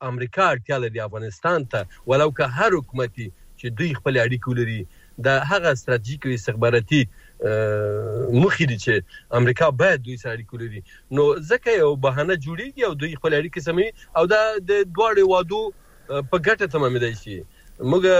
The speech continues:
هم جګړه نه غواړو، موږ هم نه غواړو چې امریکا هر وخت پټکي او سټکي وکړي، ګوسنډنې وکړي. او دا که بیا طالبان هم په غبرګون کې جدي جواب ورکړي، دا د افغانستان د خلکو په نقص ده. موږ غواړو چې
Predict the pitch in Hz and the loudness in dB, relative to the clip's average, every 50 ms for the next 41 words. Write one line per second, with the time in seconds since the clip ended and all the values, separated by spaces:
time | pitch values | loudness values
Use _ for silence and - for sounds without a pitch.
0 | 170 147 135 135 139 - 135 135 - - 139 151 196 208 196 156 196 - 175 190 | 6 4 2 -2 -6 -6 -6 -6 -6 -4 0 0 0 0 0 0 -2 0 2 2
1 | 196 196 190 175 185 185 180 180 180 175 160 160 156 160 160 156 180 208 208 196 | 2 2 2 2 2 2 2 2 0 -2 -4 -4 -2 0 0 0 0 -2 -2 -2
2 | 190 190 185 170 156 170 160 160 156 147 175 175 175 170 170 175 160 139 - - | 0 0 -2 0 -2 -4 -4 -4 -8 -6 -2 0 0 0 0 -2 -6 -6 -6 -6
3 | 151 131 143 135 - - 165 165 139 - 147 127 143 135 - - 175 180 175 147 | -6 -6 -6 -8 -8 -10 -10 -10 -6 -4 -4 -4 -4 -8 -8 -6 -4 -4 -4 -6
4 | - 165 170 147 131 139 - - 127 131 123 156 175 175 170 156 139 156 156 147 | -8 -10 -8 -2 -2 0 0 2 0 0 0 0 2 2 0 0 -2 -6 -8 -8
5 | - - - - - - - - - - - 127 127 127 123 127 120 156 156 156 | -8 -12 -20 -20 -20 -20 -20 -20 -6 0 2 4 4 4 4 4 4 4 4 6
6 | 151 151 143 139 135 135 131 - 147 131 131 139 135 - 139 135 139 139 156 170 | 6 4 2 0 -2 -4 -6 -6 -6 -2 -2 -2 -2 0 -2 -4 -2 -2 0 0
7 | 160 151 151 170 190 180 139 - - - - - - - - 135 131 131 131 120 | 0 0 0 0 -2 -2 -4 -8 -12 -18 -20 -20 -20 -8 -4 -2 -2 0 0 -2
8 | 117 127 117 110 143 147 131 127 151 175 151 143 151 143 127 113 117 - - - | -2 -4 -2 -2 -2 -2 0 0 -2 -4 -2 -2 -2 -2 -4 -6 -10 -18 -18 -12
9 | 123 123 120 120 117 113 101 135 147 143 180 202 165 190 185 175 170 160 135 - | -10 -6 -4 -4 -4 -2 -2 -2 0 0 0 0 2 4 4 4 2 0 -4 -6
10 | 170 170 151 - - - _ - - 175 - 180 165 151 156 151 147 131 - 202 | -6 -6 -6 -8 -12 -18 _ -2 0 2 2 4 2 2 0 -2 -2 -2 -2 0
11 | 208 190 160 - - 202 240 247 - 156 131 147 127 123 113 - - 117 110 110 | 0 0 -2 -2 0 -2 -2 -2 -4 -6 -6 -2 -2 -2 -2 -4 -6 -6 -6 -4
12 | 131 185 196 190 170 147 156 202 214 196 180 135 151 | -4 0 2 2 2 2 4 4 4 4 2 2 -2